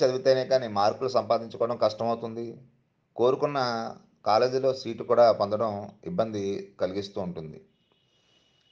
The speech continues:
స్త్రీలకు ఈ సంవత్సరం శుభంగానే ఉన్నప్పటికీ, మనోవ్యాకుల-, వ్యాకులత అధికంగా కనబడుతూ ఉంటుంది.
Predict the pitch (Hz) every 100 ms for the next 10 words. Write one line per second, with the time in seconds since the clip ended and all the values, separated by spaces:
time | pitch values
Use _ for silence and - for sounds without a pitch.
0 | _ _ _ _ _ - - 160 220 233
1 | 147 131 127 - 135 131 127 143 170 147
2 | 120 - - _ _ _ _ _ _ _
3 | _ _ _ _ - 113 120 139 139 139
4 | 139 131 127 135 165 185 - - _ _
5 | _ _ _ _ _ _ 117 127 180 190
6 | 185 175 160 170 127 135 147 160 156 147
7 | 117 113 104 - 107 117 139 143 135 113
8 | 117 117 101 104 107 110 92 92 85 71